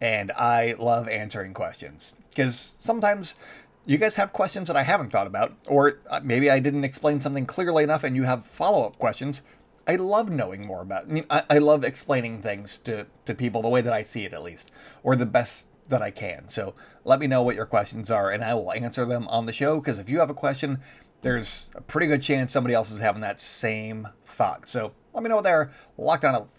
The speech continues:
<clears throat> lockedonathletics at gmail dot com. There we go. Nailed it. So for this final segment, I just wanna ask,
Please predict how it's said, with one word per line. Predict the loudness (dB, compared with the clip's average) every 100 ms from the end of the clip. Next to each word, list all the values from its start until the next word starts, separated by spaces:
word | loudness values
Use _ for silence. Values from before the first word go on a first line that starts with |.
| _ _ _ _ _ _
<clears throat> | -4 -2 -2 -6 -18 -20 -20 -18
lockedonathletics | -6 2 4 4 2 4 4 4 2
at | -4 -4
gmail | -8 -4 -2 2 2 4 2
dot | 2 0 2
com. | 0 0 2
There | 4 6
we | 4
go. | 0 -2 -4 -16 -20 -18
Nailed | -4 2 2 2
it. | -4 -10 -20 -20 -10
So | 2 6 6 4 -4 _ _ _ _ _ _
for | -2
this | 0 2
final | 0 2
segment, | 4 2 4 2
I | 0
just | 2
wanna | 2 2
ask, | 2 0 -4 -10